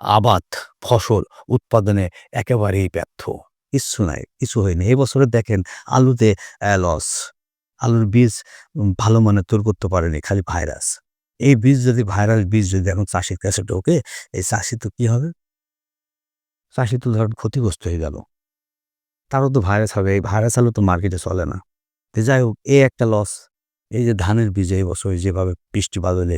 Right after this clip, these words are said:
বীজগুলো ভিজে নষ্ট হইল, সেখানে তো গাছ বেরিয়ে গেছে, চারা গজে গেছে, সেই, সেই বীজ তো আর চাষিকে দেয়া যায় না, যায়?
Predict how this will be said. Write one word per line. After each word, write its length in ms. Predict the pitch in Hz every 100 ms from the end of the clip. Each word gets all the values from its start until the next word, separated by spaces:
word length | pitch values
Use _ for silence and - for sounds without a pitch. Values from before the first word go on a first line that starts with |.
| -
বীজগুলো 420 | 101 90 92 92 87
ভিজে 280 | 92 92 92
নষ্ট 240 | 90 - 85
হইল, 180 | 87 - _ - -
সেখানে 360 | - 110 107 113
তো 100 | 107
গাছ 240 | 90 101 110
বেরিয়ে 240 | 101 92 80
গেছে, 180 | 78
চারা 280 | - 101 104
গজে 260 | 101 98 87
গেছে, 200 | 85 80
সেই, 220 | 104 98 92 _ _ _
সেই 220 | - - 120
বীজ 180 | 113 101
তো 80 | 107
আর 80 | 98
চাষিকে 360 | - - -
দেয়া 200 | 92 98 98
যায় 160 | 82
না, 80 | 67
যায়? 220 | 101 104